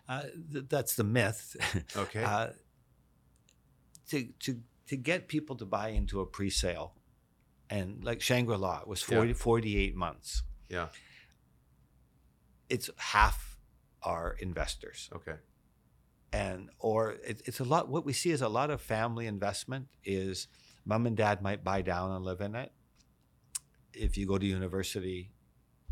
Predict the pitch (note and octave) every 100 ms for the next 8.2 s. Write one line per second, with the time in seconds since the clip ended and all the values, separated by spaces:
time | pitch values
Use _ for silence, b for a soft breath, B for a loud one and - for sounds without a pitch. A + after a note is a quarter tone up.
0 | - - F2+ - A2+ A2+ A#2+ G#2 G2 F#2+
1 | F#2+ - - - - - _ - F#2+ G#2
2 | F#2+ G2+ G#2+ G#2 G#2+ G2+ G2+ G#2+ - _
3 | B B B G2+ F#2 G2+ F#2 F2+ G2+ G2+
4 | F#2 F#2 F#2+ F#2+ F#2 F2+ F2+ F2+ - F#2
5 | F#2+ F#2 F2+ F2 F2 F2 F#2 G#2 G#2 G2
6 | F#2+ F#2 F2 F2 F2 - G2+ F#2+ F2+ F2
7 | F2 E2 - F2+ F2+ - F#2+ F2+ D#2+ F#2+
8 | F#2+